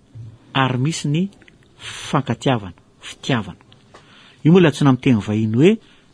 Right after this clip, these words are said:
communion et amour. Io zany ny fototra, lalàna, lalàna, ataontsika hoe lalàna fototra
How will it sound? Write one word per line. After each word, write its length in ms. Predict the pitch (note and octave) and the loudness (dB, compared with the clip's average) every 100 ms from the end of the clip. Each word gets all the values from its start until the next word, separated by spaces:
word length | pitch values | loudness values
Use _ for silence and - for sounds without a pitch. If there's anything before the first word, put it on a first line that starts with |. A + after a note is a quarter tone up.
| _ - | _ 0
communion 720 | D#3+ E3+ F3 F#3 G#3 A#3+ C4 _ _ _ _ _ _ - - - - - | 4 6 8 8 8 6 2 _ _ _ _ _ _ -20 -20 -20 -16 2
et 340 | F3 A3 A#3 - | 6 6 4 2
amour. 640 | C#3 C3+ C#3 E3+ D#3 - - _ - _ _ _ - - - - - | -2 0 2 4 2 0 -10 _ -20 _ _ _ -20 -20 -20 -16 2
Io 240 | F#3 B3 | 8 8
zany 360 | G#3 G3 C4 A3 | 8 6 6 8
ny 360 | F#3+ B3+ D#4 - _ _ _ _ _ _ | 8 6 4 -4 _ _ _ _ _ _
fototra, 800 | - - - D#4 - - - - - | -16 -6 4 4 2 -6 -12 -8 0
lalàna, 560 | C#3+ D#3 E3+ E3+ E3 - | 2 4 4 4 2 0
lalàna, 480 | C#3 C#3+ D#3+ D#3+ D#3 | 0 2 2 0 0
ataontsika 340 | - E3 A#3 | -2 -2 2
hoe 60 | F#3+ | 4
lalàna 280 | D#3+ D#3 | 4 0
fototra 540 | D#3 - D4 - - | -2 0 0 0 -16